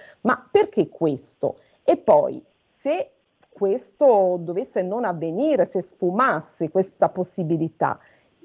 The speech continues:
che tempo è per lei questo? Quello di far presto, di andare piano? Si è parlato moltissimo in questi giorni di lei, no? Quello che potrebbe fare, una corsa solitaria. Addirittura c'è chi la vede anche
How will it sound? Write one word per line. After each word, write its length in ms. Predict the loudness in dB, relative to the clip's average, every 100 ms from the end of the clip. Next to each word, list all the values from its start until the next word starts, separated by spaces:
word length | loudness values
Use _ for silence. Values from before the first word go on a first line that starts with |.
| -20 _
che 180 | -2 2
tempo 320 | 4 4 4
è 80 | 4
per 180 | 2 -2
lei 160 | -4
questo? 340 | -6 -12 -10 -10
Quello 220 | -6 -4
di 120 | -6
far 200 | -6 -8 -2
presto, 460 | 0 2 -2 -6
di 100 | -4
andare 280 | -2 -2 -4
piano? 460 | 0 2 2 -2 -2
Si 120 | 0
è 60 |
parlato 360 | 0 0 0 -2
moltissimo 680 | 0 0 0 -6 -6 -4 -4
in 80 | -2
questi 320 | -4 -2 0
giorni 360 | 2 2 0
di 120 | -2 2
lei, 260 | 4 2
no? 240 | 2 0 0
Quello 200 | -2 -2
che 100 | -4
potrebbe 460 | -6 -4 -2 -2
fare, 480 | 0 2 4 4 4
una 160 | 2 0
corsa 320 | -2 -2 -6
solitaria. 640 | -2 -2 -2 0 2 4
Addirittura 360 | 2 0 -2 -2
c'è 140 | -2
chi 120 | 0
la 120 | 0 2
vede 180 | 2
anche 420 | 0 -2 -2 -2